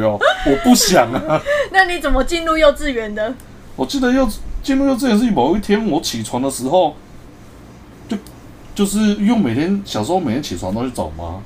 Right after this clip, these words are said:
Speaker 2: 嗯。
Speaker 1: 对，然后找我妈，然后大部分呢，她都在洗衣服。
Speaker 2: 嗯。
Speaker 1: 因为我妈是家庭主妇，那个时候，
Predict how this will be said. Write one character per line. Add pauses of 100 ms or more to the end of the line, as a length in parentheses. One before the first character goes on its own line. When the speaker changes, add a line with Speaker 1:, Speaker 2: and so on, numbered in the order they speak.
(100)
Speaker 2:
嗯。 (240)
Speaker 1:
对，
然
后 (1300)
找
我
妈，
然
后 (600)
大
部
分
呢，
她
都
在
洗
衣
服。 (400)
Speaker 2:
嗯。 (500)
Speaker 1:
因
为
我
妈
是
家
庭
主
妇，
那
个
时
候，